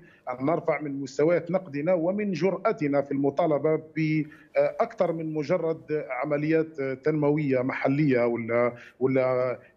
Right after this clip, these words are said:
سن قوانين معينه. ولا لازم الشعب الجزائري اذا كان صح خايف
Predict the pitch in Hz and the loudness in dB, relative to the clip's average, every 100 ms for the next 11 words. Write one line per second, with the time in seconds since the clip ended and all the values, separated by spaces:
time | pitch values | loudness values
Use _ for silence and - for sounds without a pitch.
0 | 131 127 156 143 143 139 139 143 135 120 | 0 0 0 -2 0 0 0 -2 -4 -2
1 | 135 139 117 101 101 127 175 170 180 - | -2 -2 -4 -8 -4 0 0 0 -4 -6
2 | - - 139 - 185 160 156 143 156 165 | -12 -6 -4 0 0 -2 -8 -4 -2 0
3 | 160 160 165 160 - 143 143 208 208 202 | 0 0 -2 -4 -8 -4 0 0 2 0
4 | 156 - - - 160 156 | 0 -2 -2 -2 0 0